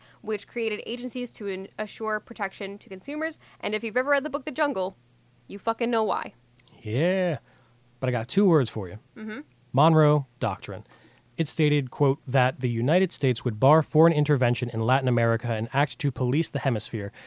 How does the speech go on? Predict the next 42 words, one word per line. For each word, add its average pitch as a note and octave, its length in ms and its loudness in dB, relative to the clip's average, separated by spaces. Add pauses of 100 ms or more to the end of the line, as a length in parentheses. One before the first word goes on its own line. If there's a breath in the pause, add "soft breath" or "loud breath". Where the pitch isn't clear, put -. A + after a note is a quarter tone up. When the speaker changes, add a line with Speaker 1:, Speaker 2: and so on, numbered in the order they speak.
(160 loud breath)
Speaker 2:
ensuring D3 400 0
that A#2+ 180 -2
countries D3+ 400 0
paid D3+ 240 -2
their C3+ 120 2
international B2 600 -2
debts, G#2 400 -6 (480 soft breath)
end B2 160 2
quote, G#2 240 -6 (440 soft breath)
which C#3 180 2
is A#2 180 0
just - 320 -6
the C3 80 -4
gist A#2+ 340 -2
of G2+ 80 -4
it. G2 140 -10 (320 loud breath)
But C3+ 140 0 (840)
he G3 220 -2
was A3+ 140 0
a G3 60 4
bit C3 200 0
of A#2+ 80 2
a G#2+ 60 -2
dick A2+ 260 -2
about G2+ 300 -6
this G2+ 240 -8
when A2 80 -2
he A#2 80 -2
forced C3+ 340 -2
places B2+ 280 -2
like A#2+ 160 -2
the, A#2+ 300 -2
the A#2 260 0
Dominican B2+ 340 0
Republic A#2+ 300 -2
to A#2+ 80 -6
have B2 140 0
an A#2 60 -2
American, A2+ 600 0
quote, - 280 -4 (600)
economical E3+ 640 2
advisor. G#2+ 560 -4